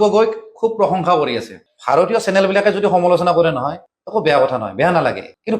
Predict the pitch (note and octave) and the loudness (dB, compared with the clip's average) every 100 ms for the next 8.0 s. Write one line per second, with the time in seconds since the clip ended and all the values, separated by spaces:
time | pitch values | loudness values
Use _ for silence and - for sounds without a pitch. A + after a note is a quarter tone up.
0 | A3+ E3 B3 A#3+ A#3 A3+ G#3+ F#3+ G3 F#3+ | -2 -2 -2 0 0 0 0 0 0 0
1 | G3 F3+ F#3+ D#3 D3+ E3+ F3 E3 C#3 A#2 | 0 0 -2 -2 -2 0 2 0 -2 -4
2 | A#2+ A#2+ F3 F3+ E3+ A#2 A#2 G2+ - _ | -6 -4 -4 -4 -6 -4 -6 -8 -20 _
3 | _ E3+ F#3+ D#3+ - G#3+ G#3+ G#3+ F#3 C#3+ | _ -4 -2 -2 0 -2 0 2 2 0
4 | - - _ _ E3+ F3+ - G#3+ G3+ F#3+ | -4 -18 _ _ -4 -4 2 2 4 2
5 | E3+ A#2 F#2+ - _ - G#3 G3+ E3+ E3+ | 2 -2 -8 -14 _ -4 0 2 2 -2
6 | - - _ _ - E3 G3+ F#3+ G3 A3 | -10 -14 _ _ -10 -8 -6 0 2 2
7 | A#3+ A#3 A3+ A3 G3+ G3+ G#3+ G#3+ G#3 | 2 2 -2 0 0 2 2 2 2